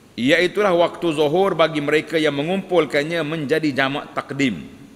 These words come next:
Ha, ada satu lagi, asal ni panggil waktu darurah. Waktu darurat bila?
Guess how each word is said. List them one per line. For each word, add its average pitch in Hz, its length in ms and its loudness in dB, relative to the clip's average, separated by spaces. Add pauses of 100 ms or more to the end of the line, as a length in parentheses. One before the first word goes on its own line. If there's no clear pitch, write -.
(420)
Ha, - 400 -10
ada 131 160 -2
satu 123 160 -6
lagi, 131 320 -2 (400)
asal 120 320 -4
ni 131 80 -2
panggil 131 240 -2
waktu 123 320 -6
darurah. 135 400 2 (1400)
Waktu 170 400 0
darurat 131 480 2
bila? 120 320 0